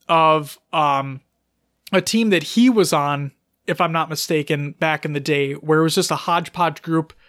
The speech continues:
of, of players who weren't picked up by any other team. No other team wanted them. And so they all just formed a group of four and they did really well. And Accelerate played very well this tournament, um,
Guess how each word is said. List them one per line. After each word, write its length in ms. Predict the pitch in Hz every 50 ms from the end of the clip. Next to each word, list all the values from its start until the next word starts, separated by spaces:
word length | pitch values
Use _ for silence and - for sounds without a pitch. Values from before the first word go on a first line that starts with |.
| _ _ - _ _ _ -
of, 260 | 165 165 156 147 - _ _ _ -
of 260 | 165 160 151 143 -
players 380 | - - 185 170 170 160 156 -
who 340 | - 175 160 156 147 - - _ _ _ _ -
weren't 260 | 190 165 180 180 180
picked 200 | - 185 175 -
up 160 | 185 175 175
by 100 | - 170
any 140 | 170 170 170
other 220 | 170 180 165 170 160
team. 400 | 151 - 233 180 139 131 135 143
No 160 | 147 156 170
other 160 | 170 170 160
team 220 | - - 180 165
wanted 280 | 165 175 185 208 196 147
them. 220 | 131 135 127 131 _ _ _ _ _ _ _ _ _ _ _ -
And 140 | 170 170 160
so 340 | - 196 180 170 170 160 -
they 100 | - 160
all 160 | 156 156 170 170
just 280 | 156 175 156 - - 165 _ _ _
formed 320 | - - 170 175 175 175 180
a 60 | 165
group 240 | - 196 185 - 175
of 80 | 160
four 220 | - 175 165 190 220
and 80 | 202
they 80 | - -
did 300 | 151 180 160 143 131 131
really 240 | 139 135 147 165 170
well. 380 | 165 240 240 156 135 - _ _ _ _ _ _ _ _ _ _ _ _ _ _ _ _ -
And 320 | 175 170 170 160 160 160 _ _ _ _ _ _ _ _ _ _ _ _ _ _ _ -
Accelerate 580 | 190 - - - 220 220 226 233 220 196 202 -
played 460 | - - 196 185 175 175 160 160 - _ -
very 300 | 160 156 165 165 160 160
well 220 | 151 151 151 170
this 180 | 175 185 180 -
tournament, 420 | - 220 214 208 214 240 240 240 _ _ _ -
um, 540 | 160 160 156 151 143 143 143 143 143 -